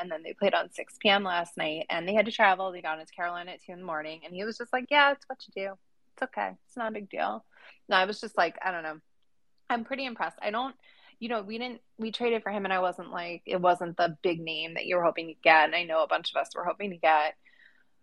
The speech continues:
even, like, not that I, like, get Kessel or Rakell or others, but, um, just, I think that he has some real value add. I, I, I think that if,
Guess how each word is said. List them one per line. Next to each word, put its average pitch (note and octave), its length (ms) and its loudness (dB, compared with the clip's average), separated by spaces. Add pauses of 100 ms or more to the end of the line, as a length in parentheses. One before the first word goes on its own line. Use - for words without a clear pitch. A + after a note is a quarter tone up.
(320)
even, G#3 320 2
like, D3+ 420 -4 (240)
not F#3 280 -2
that F3+ 40 -2
I, E3+ 200 -2 (120)
like, F3 200 -14
get - 160 -14
Kessel E3 680 0
or D#3+ 300 -4
Rakell E3 840 2
or D#3+ 560 -10 (640)
others, F#3 640 -8
but, E3 360 0 (160)
um, F3 400 -2 (540)
just, - 420 -10 (500)
I G#3 160 -2
think A#3 260 -10
that G3 240 2
he F#3+ 520 -10
has F#3 360 0
some E3+ 280 -4 (180)
real E3 300 2
value D#3 460 2 (400)
add. E3 100 -6
I, - 420 -4 (120)
I, F3 80 -2
I F3 40 -4
think E3+ 260 -8
that D#3+ 220 2 (720)
if, G3+ 120 -2